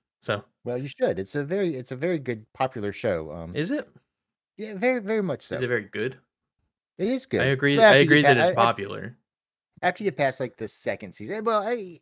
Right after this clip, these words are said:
Speaker 2: I tell you what, e-, all the seasons are good, but this, it gets better, like, in the third season, like, like
Speaker 1: Mm-hmm.
Speaker 2: most shows.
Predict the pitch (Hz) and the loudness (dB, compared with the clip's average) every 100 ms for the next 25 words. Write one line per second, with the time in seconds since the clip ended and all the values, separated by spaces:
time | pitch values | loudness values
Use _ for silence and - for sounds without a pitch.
0 | - 170 143 87 - - 202 - 160 185 | -10 -4 -4 -4 -10 -8 -8 -6 0 2
1 | 165 139 135 120 101 101 117 101 104 - | 0 -2 -4 -4 -6 -4 -4 -4 -10 -10
2 | 131 110 135 - 117 107 95 95 92 85 | -6 -2 -4 -4 -2 -2 -2 -4 -6 -12
3 | - 87 80 80 - 110 98 240 202 220 | -10 -10 -10 -16 -14 -12 -6 -4 -4 -6
4 | - - - | -8 -14 -14